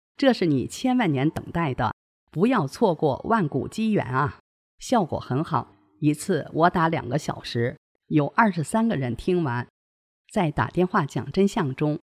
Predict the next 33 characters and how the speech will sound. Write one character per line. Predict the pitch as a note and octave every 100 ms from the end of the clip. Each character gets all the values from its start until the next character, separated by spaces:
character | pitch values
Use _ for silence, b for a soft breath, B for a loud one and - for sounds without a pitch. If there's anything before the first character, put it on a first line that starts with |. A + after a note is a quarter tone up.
| _
我 | - F3+
体 | - -
悟 | - E3
到 | F3 C#3
师 | - - A#3+
父 | A3+
的 | D#3+
加 | - F3+ E3+
持。 | - C#3 A#2+ - _ _ _
我 | D#3+ C3
根 | - A3
据 | G#3+
一 | C#3 C3
个 | D#3+ G3+
号 | - G#3
码 | C#3+ G#2+
生 | A2+ - A3
出 | A3+
很 | G#3+ B2
多 | - G3+
号 | G#3 G#3
码， | B2+ D#2+ - _ _ _ -
打 | A#2
的 | -
时 | F#2+ G#2
候 | C3+ C#3 -
大 | G#3 F3+
多 | A3+
数 | A3 E3+ -
都 | G3+
不 | G3+ G3+
空 | - D3
号。 | D3 D#3 B2